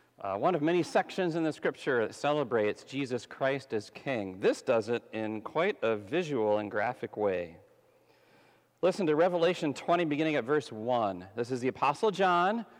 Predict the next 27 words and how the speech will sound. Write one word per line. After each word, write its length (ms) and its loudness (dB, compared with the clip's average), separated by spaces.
reporting 840 2
a 100 2
vision 460 2
that 160 4
he's 180 -4
seeing 400 -2
from 240 -4
God, 380 2
and 120 -12
he 100 -6
says, 760 -4
"And 100 4
I 80 6
saw 440 4
an 180 4
angel 500 4
coming 400 2
down 400 4
out 140 6
of 140 2
heaven, 480 2
having 420 0
the 80 2
key 420 -2
to 180 0
the 200 2
abyss, 800 0